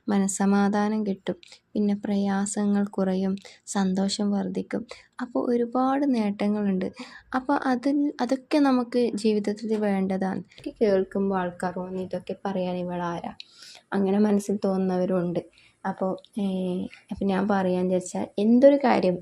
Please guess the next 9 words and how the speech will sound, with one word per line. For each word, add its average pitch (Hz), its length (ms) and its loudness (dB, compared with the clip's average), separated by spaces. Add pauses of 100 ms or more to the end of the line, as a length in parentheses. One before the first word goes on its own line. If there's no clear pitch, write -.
(120)
ഏതൊരു 233 480 4
കാര്യം 180 320 2 (120)
സോഷ്യൽ 190 440 0
മീഡിയ 185 240 2
ചെയ്യുന്നത് 175 560 0 (160)
എല്ലാവരും 185 600 0 (480)
അപ്പുറം 185 300 2
ഇപ്പുറം 180 380 -2
അറിഞ്ഞും 180 440 -2